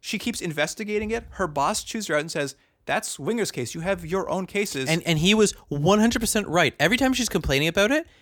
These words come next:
Speaker 2: he's like, "He's right."
Speaker 1: She, she's supposed to go pick up a witness. She skips it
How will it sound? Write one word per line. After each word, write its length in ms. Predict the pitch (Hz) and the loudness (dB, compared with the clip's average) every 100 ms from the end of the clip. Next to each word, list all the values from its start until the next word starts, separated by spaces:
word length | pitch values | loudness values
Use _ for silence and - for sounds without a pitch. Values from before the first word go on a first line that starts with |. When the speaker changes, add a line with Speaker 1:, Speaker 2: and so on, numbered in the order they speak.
| - | -4
Speaker 2:
he's 100 | 247 | -2
like, 120 | 254 _ _ _ - | -2 _ _ _ 2
"He's 240 | 311 269 | 4 4
right." 440 | 240 415 392 - - | 4 4 2 0 -4
Speaker 1:
She, 280 | - 240 190 | -4 -4 -4
she's 280 | - 233 | -4 -4
supposed 240 | - 247 254 | -2 -2 -4
to 80 | 269 | -4
go 120 | 254 | -4
pick 220 | - 254 | -4 -4
up 80 | 214 | -2
a 60 | |
witness. 360 | 190 247 180 - _ | 0 0 -2 -6 _
She 260 | - - 226 | -8 -4 -2
skips 460 | - - 269 - 151 | 0 0 -2 -2 -2
it 220 | - | -2